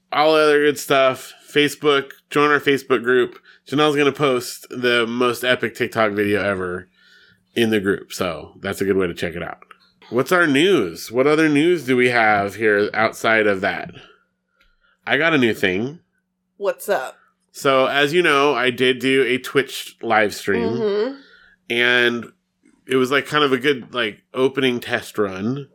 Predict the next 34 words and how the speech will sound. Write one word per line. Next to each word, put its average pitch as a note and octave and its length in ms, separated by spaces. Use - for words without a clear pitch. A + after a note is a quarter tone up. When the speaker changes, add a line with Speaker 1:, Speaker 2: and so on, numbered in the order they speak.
Speaker 1:
One B2+ 260
of E3 80
the E3+ 80
things D#3+ 300
that C3+ 100
I C#3 100
discovered B2 1160
is A2+ 300
that, A#2 420
you C#3+ 100
know, C3 80
in B2+ 60
order D3 260
to B2 60
do C#3 140
it C3+ 60
off B2+ 220
of G2+ 100
the F2+ 60
Switch, E3 420
I A#2 60
gotta A#2+ 180
have A2 320
the G#2 80
dock G#2+ 460
that G#2+ 200
brings A#2+ 320
the G#2 100
Switch - 440
information A2+ 680
to A#2 160
the F#2 60
screen. G2 640
Speaker 2:
Yeah. G3+ 400